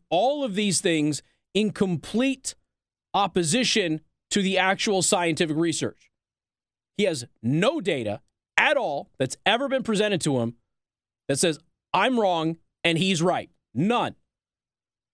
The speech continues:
His one moment of victory was when he ran around dunking on everybody, saying, "My mask mandate killed off covid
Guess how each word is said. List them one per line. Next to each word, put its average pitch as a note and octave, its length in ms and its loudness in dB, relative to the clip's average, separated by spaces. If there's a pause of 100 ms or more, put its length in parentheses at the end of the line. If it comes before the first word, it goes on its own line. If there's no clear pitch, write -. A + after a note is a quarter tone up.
(220)
His F3+ 200 0
one F#3 340 0
moment C4 380 0
of G#3+ 60 -4
victory G#3+ 360 -2
was E3 160 0
when D#3 160 0
he G3 160 0
ran F3 340 0
around G3+ 540 0
dunking B3 380 0
on B3 100 2
everybody, D#3+ 560 0 (420)
saying, F3 360 0 (100)
"My F#3 300 2
mask C4+ 400 0
mandate F#3 580 0 (220)
killed B3+ 280 0
off B3 240 -2
covid E3+ 540 0